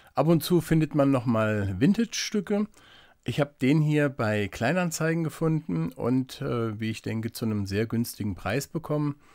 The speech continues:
Ähm, er war ohne Box und ohne Konverter. Insofern konnte ich da noch ein bisschen handeln.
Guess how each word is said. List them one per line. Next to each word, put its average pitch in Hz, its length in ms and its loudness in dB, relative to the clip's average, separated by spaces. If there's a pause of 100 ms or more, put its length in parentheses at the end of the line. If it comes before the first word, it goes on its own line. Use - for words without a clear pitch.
(440)
Ähm, 113 360 -2
er 104 120 -2
war 104 280 0
ohne 113 180 0
Box 147 400 -2
und 113 220 -4
ohne 113 160 -2
Konverter. 127 720 -2 (380)
Insofern 113 440 -4
konnte 110 220 -6
ich - 60 -14
da 117 100 -6
noch 98 80 -4
ein 101 80 -6
bisschen 98 240 -6
handeln. 131 400 -2